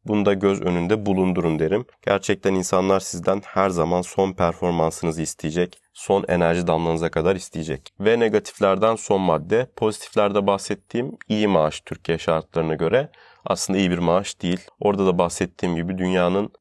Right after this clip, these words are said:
en geri kalmış olduğu düşünülen ülkelerinde bile doktorlar iki bin, iki bin beş yüz dolar gibi maaşlar alırlar. Çünkü doktorların yaptığı iş gerçekten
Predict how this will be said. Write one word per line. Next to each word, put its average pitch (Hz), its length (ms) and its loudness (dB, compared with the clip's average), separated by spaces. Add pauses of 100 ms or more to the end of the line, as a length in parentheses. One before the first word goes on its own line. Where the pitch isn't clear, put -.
en 107 140 2
geri 101 300 2
kalmış 90 460 0
olduğu 90 300 0
düşünülen 90 460 -2
ülkelerinde 90 720 0
bile 92 300 0 (200)
doktorlar 92 680 0 (100)
iki 101 340 -4
bin, 101 100 0
iki 95 240 -6
bin 101 180 0
beş 104 220 0
yüz 92 120 -6
dolar 92 280 4
gibi 90 180 0
maaşlar 85 760 0 (120)
alırlar. 82 580 0
Çünkü 107 580 -2
doktorların 95 520 0
yaptığı 101 400 0
iş 87 260 -6
gerçekten 95 640 -2